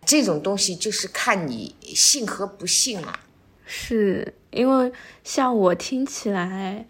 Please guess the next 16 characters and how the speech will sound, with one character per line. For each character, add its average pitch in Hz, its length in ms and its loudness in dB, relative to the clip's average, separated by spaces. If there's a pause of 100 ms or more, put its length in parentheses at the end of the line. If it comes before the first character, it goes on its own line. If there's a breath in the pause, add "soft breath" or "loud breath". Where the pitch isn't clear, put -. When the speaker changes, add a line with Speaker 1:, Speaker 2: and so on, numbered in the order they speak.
Speaker 2:
就 233 160 2
是， 214 800 -2 (680)
好， 220 240 0
我 196 160 4 (220)
以 196 100 0
前 196 240 -2
从 214 180 -4
来 202 100 2
没 220 100 2
有 196 100 4
听 190 320 -2
过 190 180 0
这 180 140 -6
些 - 440 -8
所 - 260 -8
有， - 240 -10